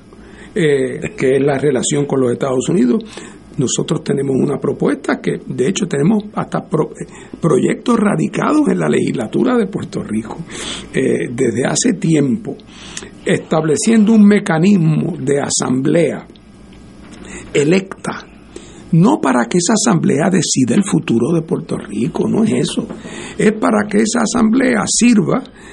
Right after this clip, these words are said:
de intermediaria con los Estados Unidos para montar un proceso de descolonización serio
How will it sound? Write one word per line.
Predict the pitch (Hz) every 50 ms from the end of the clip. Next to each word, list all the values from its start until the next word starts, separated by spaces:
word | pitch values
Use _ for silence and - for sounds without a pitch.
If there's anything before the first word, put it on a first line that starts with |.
| - -
de | - 131 143
intermediaria | 139 139 139 - - 160 156 135 151 151 139 139 156 190 220 240 226 202 160 135 135 - 233 233 226 -
con | - - - -
los | - 127 - 110
Estados | - - - - - - - -
Unidos | 220 226 294 311 254 196 247 - - - - - - - - - - - -
para | 147 135 135 - 135
montar | 131 131 135 139 135 120 - - - 143 156
un | 170 170 170
proceso | 170 214 208 196 185 - 311 359 349 - - 240
de | 185 170 156
descolonización | 143 - - - - 139 127 127 - - - - 117 - - 131 139 214 254 285
serio | - - - 240 - 180 294 240 135 123 - -